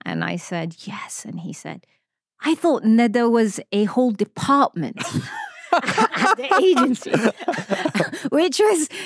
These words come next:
which was very interesting and funny. But I, I share that because there, people who work at the agency tend to be really dedicated to what they do. And it's a couple of people, you know, you,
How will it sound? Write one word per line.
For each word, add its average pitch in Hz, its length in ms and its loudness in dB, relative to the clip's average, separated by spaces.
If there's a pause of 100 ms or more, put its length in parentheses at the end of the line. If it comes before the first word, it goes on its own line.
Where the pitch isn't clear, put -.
which 294 260 0
was 339 160 2
very 302 340 2
interesting 240 480 4
and 208 120 6
funny. 214 200 4
But 196 140 2
I, 208 300 2
I 254 100 2
share 285 320 2
that 208 300 2
because 202 400 2 (340)
there, 196 440 -4
people 247 300 2
who 247 100 6
work 208 500 2
at 180 240 -2
the 165 80 -2
agency 175 580 0
tend 185 280 4
to - 80 -6
be 170 160 0
really 196 260 6
dedicated 175 720 2
to 170 100 -4
what 170 180 0
they 165 140 0
do. 190 300 4
And 185 100 0
it's 202 140 -2
a 240 40 0
couple 247 360 2
of 202 160 -4
people, 196 400 0
you 170 120 2
know, 170 200 0
you, 190 280 0